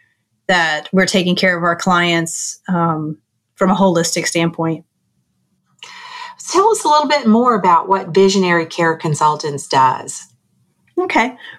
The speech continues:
Speaker 1: We are a care management company in the greater Nashville area and surrounding counties. Um, we really try to focus on client needs.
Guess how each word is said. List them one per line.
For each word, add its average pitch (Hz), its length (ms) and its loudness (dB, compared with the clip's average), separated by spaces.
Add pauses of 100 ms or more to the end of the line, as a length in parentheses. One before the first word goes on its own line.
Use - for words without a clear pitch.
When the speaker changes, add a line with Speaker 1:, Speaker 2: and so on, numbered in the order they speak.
Speaker 1:
We 247 200 4
are 226 260 0
a 190 360 2
care 233 200 2
management 240 460 -2
company 214 520 2
in 180 540 2
the 185 80 0
greater 180 300 0
Nashville 185 480 0
area 180 460 0
and 180 200 -2
surrounding 165 420 0
counties. 170 720 -2 (540)
Um, 175 580 2 (200)
we 190 260 4
really 214 340 4
try 226 220 0
to 214 80 2
focus 196 680 0
on 175 640 2 (140)
client 190 560 0
needs. 190 800 2